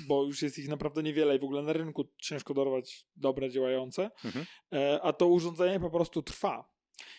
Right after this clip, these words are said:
Speaker 1: I mam teraz z nim taki problem, że nasze, moje dzieci mają, każde z nich ma iPada.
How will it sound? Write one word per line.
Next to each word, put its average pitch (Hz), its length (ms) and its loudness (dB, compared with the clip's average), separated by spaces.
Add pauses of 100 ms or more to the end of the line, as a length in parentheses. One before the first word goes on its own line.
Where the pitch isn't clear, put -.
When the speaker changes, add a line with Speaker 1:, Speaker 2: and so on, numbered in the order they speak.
(160)
Speaker 1:
I 165 120 0
mam 165 220 0
teraz 165 280 2
z 151 40 -14
nim 160 160 -6
taki 160 200 -2
problem, 151 420 2
że 151 640 0
nasze, 147 380 0
moje 151 200 0
dzieci 156 260 -6
mają, 139 480 -6
każde 151 240 -4
z 143 80 -12
nich 147 160 -10
ma 139 200 -2
iPada. 143 420 -2